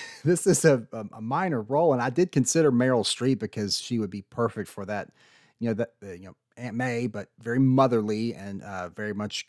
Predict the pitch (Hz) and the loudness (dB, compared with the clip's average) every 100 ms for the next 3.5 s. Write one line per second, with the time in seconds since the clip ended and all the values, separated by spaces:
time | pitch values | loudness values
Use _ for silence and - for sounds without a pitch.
0 | - 101 95 - - 95 85 80 - 143 | -12 -4 -4 -4 -8 -16 -16 -18 -6 2
1 | 139 110 104 110 120 - 98 98 110 107 | 2 2 2 2 0 -2 -4 -2 -2 -4
2 | 82 98 - 98 92 - 120 104 95 87 | -4 -10 -12 -16 -16 -8 -6 -6 -6 -10
3 | - 107 110 101 | -8 -4 -2 -4